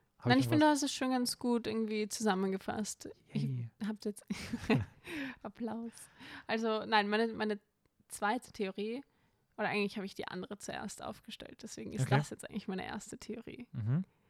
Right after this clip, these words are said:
Speaker 2: Aber ist auch nicht so wichtig. Ähm, jedenfalls dachte ich mir, es macht eigentlich voll Sinn, weil in, in der Zeit, ich mein, kommt natürlich drauf an, wann, aber eigentlich meistens in der Vergangenheit, egal ob du jetzt ins zwanzigste Jahrhundert schaust oder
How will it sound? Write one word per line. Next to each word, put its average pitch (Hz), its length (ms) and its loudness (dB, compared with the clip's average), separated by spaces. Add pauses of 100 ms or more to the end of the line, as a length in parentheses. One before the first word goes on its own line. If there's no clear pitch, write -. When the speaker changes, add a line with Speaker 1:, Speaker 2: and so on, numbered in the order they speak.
(320)
Speaker 2:
Aber 208 120 2
ist 202 120 0
auch 190 60 -2
nicht 196 200 -4
so 208 100 -10
wichtig. 214 440 -12 (260)
Ähm, 202 420 4
jedenfalls 226 380 2
dachte 233 280 4
ich 240 120 -2
mir, 233 140 2
es 233 120 0
macht 226 260 2
eigentlich 233 400 -4 (100)
voll 202 320 4
Sinn, 240 260 4
weil 202 160 6
in, 196 360 2
in 208 340 -4
der 208 240 -2
Zeit, 196 680 0 (640)
ich - 140 -6
mein, 208 120 0
kommt 202 180 2
natürlich 196 260 0
drauf - 180 -6
an, 190 180 -2
wann, 185 140 2
aber 185 220 -2 (720)
eigentlich 294 260 4
meistens 208 400 -2
in 240 80 2
der 240 100 0
Vergangenheit, 247 640 0
egal 202 260 2
ob 196 120 -2
du 202 80 2
jetzt - 160 -4
ins 190 500 -2
zwanzigste - 520 -4
Jahrhundert 202 280 -2
schaust 208 320 -4
oder 233 320 -6